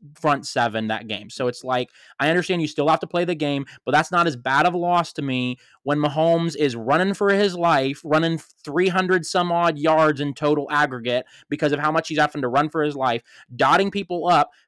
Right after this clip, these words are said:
parallel with the ground, hits Tyreek Hill in the face mask, and he drops the ball.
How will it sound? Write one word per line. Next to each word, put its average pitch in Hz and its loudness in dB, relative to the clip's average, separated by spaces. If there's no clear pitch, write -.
parallel 196 4
with 190 0
the 165 -2
ground, 156 2
hits 185 -6
Tyreek 180 -2
Hill 165 2
in 160 -4
the 151 -2
face 175 0
mask, 135 -2
and 151 -4
he 139 -4
drops 147 0
the 147 -12
ball. 135 2